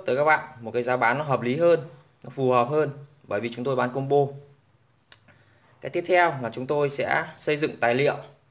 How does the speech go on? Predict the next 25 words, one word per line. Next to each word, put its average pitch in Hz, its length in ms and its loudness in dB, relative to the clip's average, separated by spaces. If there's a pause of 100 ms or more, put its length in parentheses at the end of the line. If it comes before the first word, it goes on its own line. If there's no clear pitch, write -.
(300)
có 117 160 2
các 160 240 0
video 151 260 0
hướng 143 200 0
dẫn, 185 340 0 (440)
có 123 340 2
cốt 170 160 0
mẫu 202 480 0
cho 139 140 -2
các 143 100 0
bạn 135 140 2
học 120 160 -6
tập. - 320 -2 (480)
Và 117 140 0
chúng 131 160 -8
tôi 151 160 2
cũng 113 100 -4
có 127 160 2
đội 127 160 0
ngũ 131 220 -4
kỹ 160 100 -4
thuật 139 160 0
viên 143 260 0 (480)
hỗ 113 120 -4
trợ - 220 2